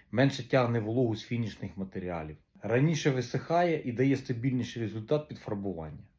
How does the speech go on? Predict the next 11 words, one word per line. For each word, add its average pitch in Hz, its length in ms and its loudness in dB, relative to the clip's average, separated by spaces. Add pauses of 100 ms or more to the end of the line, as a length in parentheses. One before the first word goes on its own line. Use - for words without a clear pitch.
(100)
По 123 100 0
білому 135 420 6
шпаклівка 127 540 0
сохне 131 440 0 (120)
плямами, 120 580 4
а 92 200 -2
по 98 520 0
зеленому, 104 520 4
як 90 220 -4
по 87 60 -10
маслу. 76 380 -8